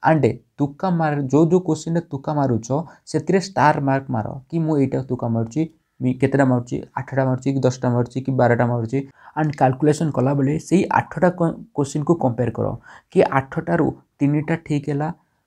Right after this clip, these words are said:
ଆଉ ପାଞ୍ଚଟା ଭୁଲ ହେଲା, ତ ପାଞ୍ଚଟା ଭୁଲ ହେଲା ପାଇଁ ଟୁ ପଏଣ୍ଟ ଫାଇଭ୍ ମାର୍କ କଟୁଛି and ତିନିଟା ଠିକ୍ ପାଇଁ ଛଅ ମାର୍କ କଟୁଛି। ଏଇଭଳିଆ ହିସାବ କର, ଦେଖ ଆପଣମାନଙ୍କର କେତେ ମାର୍କ ଇନକ୍ରିଜ୍ ହେଉଛି। ମିନିମମ୍ ତୁକା ମାରିଲେ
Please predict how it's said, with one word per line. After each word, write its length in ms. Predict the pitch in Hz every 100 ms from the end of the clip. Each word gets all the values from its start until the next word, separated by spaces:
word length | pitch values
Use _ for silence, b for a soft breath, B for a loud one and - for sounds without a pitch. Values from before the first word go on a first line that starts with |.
| _
ଆଉ 260 | - 107 120 117 - - - -
ପାଞ୍ଚଟା 320 | 110 113 139
ଭୁଲ 280 | 120 110 110
ହେଲା, 200 | 110 117 123 _
ତ 60 | 143
ପାଞ୍ଚଟା 480 | 135 127 120 - 170 151 - _ - 147
ଭୁଲ 260 | 123 139 147
ହେଲା 180 | 147 147
ପାଇଁ 220 | 151 151 156 -
ଟୁ 60 | 127 120
ପଏଣ୍ଟ 220 | 139 127
ଫାଇଭ୍ 200 | - 120
ମାର୍କ 200 | 131 139
କଟୁଛି 320 | 143 135 143 165
and 180 | 139 123
ତିନିଟା 260 | 123 123 151
ଠିକ୍ 280 | 139 131 131
ପାଇଁ 140 | 165 214 B B B
ଛଅ 140 | - 156
ମାର୍କ 220 | 139 117
କଟୁଛି। 200 | 113 - -
ଏଇଭଳିଆ 460 | 135 170 170 175 180
ହିସାବ 340 | 143 131 151 139
କର, 160 | 160 170
ଦେଖ 200 | 131 131 127 123 _ _ -
ଆପଣମାନଙ୍କର 560 | 143 156 160 165 170
କେତେ 360 | 170 143 139 160
ମାର୍କ 440 | 147 127 131 139 139 170
ଇନକ୍ରିଜ୍ 420 | 131 117 127 120
ହେଉଛି। 280 | - 110 - - -
ମିନିମମ୍ 540 | 127 156 180 190 170 -
ତୁକା 260 | - 139 165
ମାରିଲେ 360 | 151 143 113